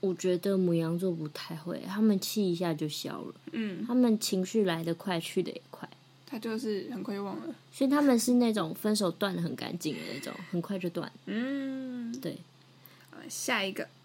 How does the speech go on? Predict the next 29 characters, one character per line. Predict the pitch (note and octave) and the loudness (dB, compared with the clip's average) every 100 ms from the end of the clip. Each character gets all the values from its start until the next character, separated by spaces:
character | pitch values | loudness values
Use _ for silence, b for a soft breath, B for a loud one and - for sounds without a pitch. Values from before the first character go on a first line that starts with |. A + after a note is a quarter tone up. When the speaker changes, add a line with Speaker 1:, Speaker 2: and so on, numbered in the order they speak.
| b b b | b b b
Speaker 2:
喜 | - - G#3+ G3 | -6 -2 -2 -2
欢 | A#3+ C4 C#4 C#4+ | -2 -2 -2 -2
争 | B3 A#3+ C4+ | -2 -2 -2
第 | C4+ A3+ - - | -2 -2 -6 -6
一。 | G3+ G3+ G#3 A#3 - - - | -6 -4 -4 -4 -8 -20 -2
Speaker 1:
他 | D#4+ | 4
们 | |
就 | D#4 E4 | 8 8
冲 | - C4+ B3 | 8 8 8
第 | B3+ A#3+ A#3 | 8 8 8
一， | A3+ | 6
当 | A3+ | 6
然 | G3+ | 4
喜 | F3 - | 2 -2
欢 | D#3 E3 | -2 2
争 | D#3 D#3 | 2 2
第 | D3+ | 2
一。 | C#3+ - A#1 - - - - - - - - - | 0 0 -8 -10 -16 -20 -20 -20 -20 -20 -20 0
Speaker 2:
我 | A3 | 2
觉 | D#4+ | 4
得， | F#4+ F#4+ | 2 0
呃， | A#3 A3 G#3 G#3 G#3+ | 0 2 0 -2 -6
不 | G#3+ | 0
论 | C4+ C#4 | 2 2
是 | D4 | 2
在 | B3 A#3 | 2 0
事 | - A3 | 0 -4
情 | G3+ - - | -4 -8 -6
上 | - | -6